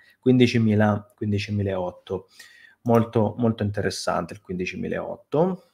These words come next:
Vediamo un po', sì, perché anche qui sempre, ecco, questa fascia, fascia intermedia è, è molto interessante, perché se c'è, se c'è vendita e c'è pressione sul, sul dax, magari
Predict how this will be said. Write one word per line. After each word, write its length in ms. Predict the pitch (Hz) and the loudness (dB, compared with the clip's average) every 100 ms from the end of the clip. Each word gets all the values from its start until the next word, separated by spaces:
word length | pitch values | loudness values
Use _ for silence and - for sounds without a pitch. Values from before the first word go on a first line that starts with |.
| _ _ | _ _
Vediamo 240 | 87 92 | -10 -6
un 100 | 95 | -6
po', 220 | 95 90 | -4 -2
sì, 400 | 117 - 90 143 - | -2 -2 -4 -4 -2
perché 300 | 104 - 107 | -4 0 2
anche 320 | 131 147 - | 2 0 0
qui 360 | 117 127 - _ _ _ _ | 4 4 2 _ _ _ _
sempre, 520 | - 113 98 98 92 - - - _ | 4 4 4 0 -2 -14 -20 -20 _
ecco, 240 | 113 110 | -2 0
questa 340 | 123 160 156 131 | 4 6 6 8
fascia, 560 | 135 135 - 143 135 | 8 6 4 6 6
fascia 260 | 127 120 120 | 6 2 2
intermedia 840 | 117 127 120 117 107 107 107 101 101 | 2 2 4 2 2 4 4 4 2
è, 360 | 98 98 95 | -2 -2 -4
è 220 | 92 90 | -6 -4
molto 320 | 107 135 131 117 | 0 0 2 -2
interessante, 600 | 107 107 101 104 101 104 | -2 -4 -2 -4 -4 -6
perché 260 | 104 110 | -6 -4
se 200 | 104 135 | -4 -4
c'è, 420 | - 139 131 131 - _ | -2 0 2 0 -6 _
se 140 | - | -8
c'è 180 | 117 127 | -2 -2
vendita 400 | 123 135 120 104 | 4 4 4 0
e 40 | 101 | -2
c'è 260 | - 135 | -2 -2
pressione 600 | - 120 - 139 127 110 | 0 -2 -2 0 2 2
sul, 380 | 104 113 107 104 | 0 -2 0 0
sul 220 | 101 127 | -2 2
dax, 380 | 110 107 - - | 6 4 4 -2
magari 540 | 107 110 104 101 101 | 0 4 4 2 0